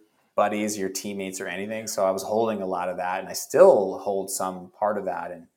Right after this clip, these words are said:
but at the same time, I'm like, "Nope, I'm trying to,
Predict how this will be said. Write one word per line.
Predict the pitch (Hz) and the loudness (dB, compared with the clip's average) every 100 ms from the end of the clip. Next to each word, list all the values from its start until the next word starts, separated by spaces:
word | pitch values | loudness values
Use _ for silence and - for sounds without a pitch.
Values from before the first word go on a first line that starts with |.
| _ _ _ _ _ _ _ | _ _ _ _ _ _ _
but | 107 | -6
at | 92 | -6
the | 95 | -4
same | - 101 87 | -6 -6 -4
time, | 107 95 87 | -2 -2 -4
I'm | 85 | -10
like, | 82 80 | -10 -2
"Nope, | 101 131 135 - - | 8 8 6 -8 -14
I'm | |
trying | 95 110 104 | -6 -2 -2
to, | 92 | -4